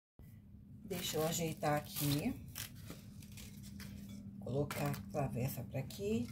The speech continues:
brigadeiro aqui. E os palitos. Eu vou pegar um biscoito,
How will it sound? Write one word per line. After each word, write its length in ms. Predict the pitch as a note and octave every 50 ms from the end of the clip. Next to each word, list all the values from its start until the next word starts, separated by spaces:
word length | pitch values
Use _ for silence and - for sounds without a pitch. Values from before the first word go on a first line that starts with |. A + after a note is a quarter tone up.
| - -
brigadeiro 540 | E3 E3 D#3+ D#3+ E3 D#3 D3 D#3 D#3 E3+ F3
aqui. 180 | - - - - - - - - - - - - - - - - - - - - - - - - - - - - - - - -
E 60 | D3
os 120 | D#3 - -
palitos. 960 | - - F3+ F#3 F#3 - - - - - - - - - - - - - - - - - - - - - - - - - - - - - - - - - - - - - - - - - - - - - - - - - - - - - - - - - - - - - - - - - - - - -
Eu 60 | D#3
vou 100 | C#3 D3+
pegar 360 | - - F3+ E3+ D3+ F3 E3 D#3+ E3
um 20 |
biscoito, 1000 | - F#3+ G3 - - - E3+ D#3+ D#3 D#3 D3+ D#3 E3+ F#3 - - B3 C4+ D4 -